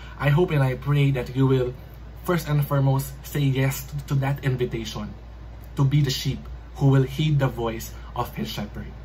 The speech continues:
Hear the voice of the shepherd. Come to him. Talk to him. We can never overemphasize this for the book of Psalms. Apart from us acknowledging that we are the sheep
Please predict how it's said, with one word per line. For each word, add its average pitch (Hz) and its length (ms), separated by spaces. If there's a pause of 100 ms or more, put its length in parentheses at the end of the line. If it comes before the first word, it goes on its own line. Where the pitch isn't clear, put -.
(480)
Hear 165 320
the 131 140
voice 117 320
of - 100
the - 80
shepherd. - 420 (680)
Come 143 240
to 135 100
him. 104 260 (380)
Talk 135 240
to 131 80
him. 120 280 (520)
We 135 120
can 135 220
never 139 280
overemphasize 131 840
this 117 160
for 127 100
the 120 120
book 131 300
of 139 140
Psalms. 113 380 (280)
Apart 143 480
from 131 320 (480)
us 151 400 (400)
acknowledging 135 840
that 123 160
we 147 200
are 131 140
the - 80
sheep 156 420